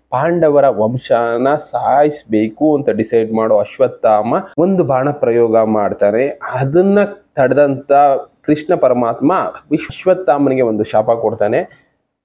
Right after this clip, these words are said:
"ನಿನ್ಗೆ ಸಾವು ಅನ್ನೋದು ಬರಬಾರದು, ನಿನಗೆ ಈ ಗಾಯಗಳು ನರಳಿ ನರಳಿ ಒದ್ದಾಡೋ ಆಗಿರ್ಬೇಕು, ನಿನ್ಗೆ ಸಾವಿನ ಅನುಭವ ಆಗ್ಬೇಕು" ಅಂತ ಹೇಳಿ ಅಶ್ವತ್ಥಾಮನ ಹಣೆನಲ್ಲಿ ಒಂದು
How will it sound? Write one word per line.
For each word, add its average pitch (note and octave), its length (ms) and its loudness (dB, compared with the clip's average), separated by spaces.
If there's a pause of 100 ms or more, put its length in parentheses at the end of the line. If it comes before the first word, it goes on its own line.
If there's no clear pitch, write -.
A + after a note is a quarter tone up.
"ನಿನ್ಗೆ G3+ 720 4
ಸಾವು E3+ 680 0
ಅನ್ನೋದು C#3 260 0
ಬರಬಾರದು, G#2+ 1040 -2 (540)
ನಿನಗೆ F3+ 520 2
ಈ D#3 400 2
ಗಾಯಗಳು C#3+ 540 2
ನರಳಿ C3+ 500 0
ನರಳಿ C3+ 300 0
ಒದ್ದಾಡೋ B2 640 2
ಆಗಿರ್ಬೇಕು, G#2+ 760 0
ನಿನ್ಗೆ B2 280 0
ಸಾವಿನ D3 500 0 (140)
ಅನುಭವ D3+ 400 2
ಆಗ್ಬೇಕು" A2+ 640 0
ಅಂತ A2 160 -2
ಹೇಳಿ B2 640 0
ಅಶ್ವತ್ಥಾಮನ D#3+ 720 0
ಹಣೆನಲ್ಲಿ C#3 580 2
ಒಂದು C3 580 -2